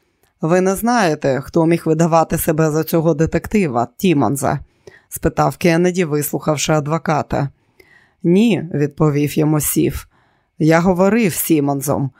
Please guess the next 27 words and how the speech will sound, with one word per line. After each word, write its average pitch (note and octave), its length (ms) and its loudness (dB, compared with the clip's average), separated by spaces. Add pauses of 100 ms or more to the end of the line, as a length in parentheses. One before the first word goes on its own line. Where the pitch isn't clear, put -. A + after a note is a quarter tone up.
(360)
Він F3+ 240 2
теж G#3 300 0
гадки D#3+ 400 0
не D3 120 2
має, D#3+ 360 0
хто D#3+ 220 -4
б D3+ 60 -10
це E3+ 140 -2
міг D#3 240 -2
бути». D3 500 -4 (680)
Кеннеді D3 500 0
зітхнув. C#3+ 540 -4 (680)
«Справа G3 520 0
стає A3+ 400 -2
все G3 220 -6
цікавішою E3+ 840 -2
та E3+ 140 -6
цікавішою». E3 1000 -4 (800)
«Де G#3+ 220 0
зараз G#3 460 -2
тіло D3+ 300 0
Гаррі D3+ 360 0
Стенфорда?» D3 760 -4 (420)
запитав D3 520 -2
Стів. - 400 -6 (540)
«У A3 120 2
морзі. D3 540 0